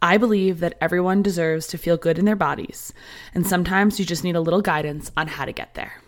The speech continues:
In this podcast, we'll dive into topics ranging from mindfulness to slow living,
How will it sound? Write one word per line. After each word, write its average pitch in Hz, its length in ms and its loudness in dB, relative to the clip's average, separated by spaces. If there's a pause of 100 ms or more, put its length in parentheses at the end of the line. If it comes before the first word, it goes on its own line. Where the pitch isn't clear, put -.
(680)
In 214 160 6
this 254 160 4
podcast, 160 760 -4 (280)
we'll 185 160 4
dive 226 240 6
into 233 160 6
topics 160 640 -4
ranging 170 360 0
from 160 220 -2
mindfulness 220 680 2
to - 180 -10
slow 165 260 2
living, 165 320 -2